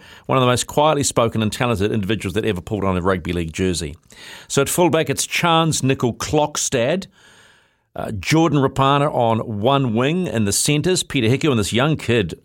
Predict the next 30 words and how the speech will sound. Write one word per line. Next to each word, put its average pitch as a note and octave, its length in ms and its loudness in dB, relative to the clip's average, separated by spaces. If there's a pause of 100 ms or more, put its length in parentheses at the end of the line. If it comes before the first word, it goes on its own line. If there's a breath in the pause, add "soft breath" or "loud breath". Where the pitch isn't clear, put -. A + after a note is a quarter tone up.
uh, F#2 260 0
from A#2+ 400 0
Canberra, G#2 380 0
Sebastian F#2+ 500 -2
Chris, G#2 360 -4 (300 loud breath)
and A2 100 0
then G#2+ 100 4
Ronaldo C#3 600 2
Mulitalo C3+ 840 0
on G#2 80 -2
the A2 100 0
other B2+ 160 0
wing. E2+ 340 -2 (520 loud breath)
Now, C3 100 2
Kieran G#3+ 480 2
Foran G#3+ 420 4
starts D#3+ 420 0
at C3 100 -4
six. - 640 0 (300 soft breath)
That's - 180 -8
right, A#2+ 140 0
no G#2 120 0
Sean B2+ 300 0
Johnson B2 380 -2
selected. A2+ 480 -2
Then A2+ 160 2
Thomas B2 300 -2
Leuluai A2+ 280 0
at - 80 -6
seven. G2+ 460 -2